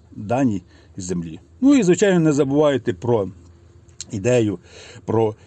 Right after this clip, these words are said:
ідею соборної України в межах Підберестя, Помозер, Стародуб, Воронеж, Волок, Каспій та Кавказ і на Зеленому Клині.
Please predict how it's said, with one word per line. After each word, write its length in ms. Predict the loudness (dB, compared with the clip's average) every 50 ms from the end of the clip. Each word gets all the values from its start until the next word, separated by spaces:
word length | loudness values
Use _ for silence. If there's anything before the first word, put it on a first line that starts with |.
| _ -8
ідею 460 | -6 -2 0 0 2 2 2 0 0 -4 -18 -20 -20 _ -10 -4
соборної 500 | -2 -2 0 0 0 0 2 2 0 0
України 460 | 0 0 0 2 2 2 2 0 -2 -4
в 60 | -4
межах 280 | -2 -2 -2 -4 -6
Підберестя, 640 | -8 -8 -8 -4 -2 0 0 0 0 0 -2 -4 -2
Помозер, 400 | -2 -2 0 0 0 0 -2 -4
Стародуб, 380 | -4 -4 -4 -2 -2 -2 -4
Воронеж, 360 | -2 0 0 0 0 0 -2 -2
Волок, 280 | 0 0 0 0 0
Каспій 260 | -4 -8 -8 -8 -8
та 60 | -8 -8
Кавказ 340 | -6 -4 -2 -2 -2 -2 -2
і 180 | -2 -2 -2 -4 -8 -20 -20 -20 -20 -12 _
на 120 | 0 0 2
Зеленому 380 | 2 2 0 2 2 0 0
Клині. 360 | -2 -4 -4 -4 -4 -4 -6